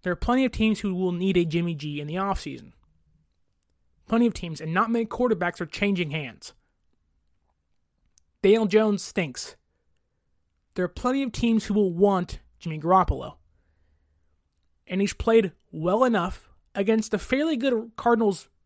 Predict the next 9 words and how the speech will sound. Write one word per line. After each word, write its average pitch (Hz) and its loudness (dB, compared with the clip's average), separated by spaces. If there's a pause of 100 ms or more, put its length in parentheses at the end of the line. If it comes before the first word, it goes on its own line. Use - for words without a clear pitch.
(100)
defense, 180 -4 (1200)
against 220 -2
the 190 2 (320)
Bears 214 2
defense, 196 -2
almost 190 0
beat 196 -2
the 196 -8
Steelers, 175 -4